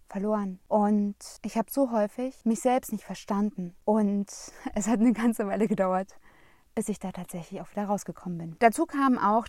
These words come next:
dass mein Umfeld das gar nicht so genau wahrgenommen hat, glaube ich. Also ich würde jetzt sagen, dass jetzt nicht jeder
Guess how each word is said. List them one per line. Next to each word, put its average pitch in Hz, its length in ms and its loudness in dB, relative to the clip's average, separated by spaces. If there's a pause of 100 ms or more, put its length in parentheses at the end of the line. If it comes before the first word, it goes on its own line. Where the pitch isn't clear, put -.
dass - 580 -2 (180)
mein 185 440 2 (140)
Umfeld 214 1000 2 (240)
das - 160 -2
gar 226 160 6
nicht 254 140 6
so 226 120 2
genau 180 320 2
wahrgenommen 180 460 0
hat, 180 140 -6
glaube 165 280 0
ich. - 180 -12
Also 214 460 4
ich - 320 -2
würde 240 280 2
jetzt 220 80 -2
sagen, 254 560 6
dass 226 200 4
jetzt 233 180 0
nicht 262 260 4
jeder 220 440 8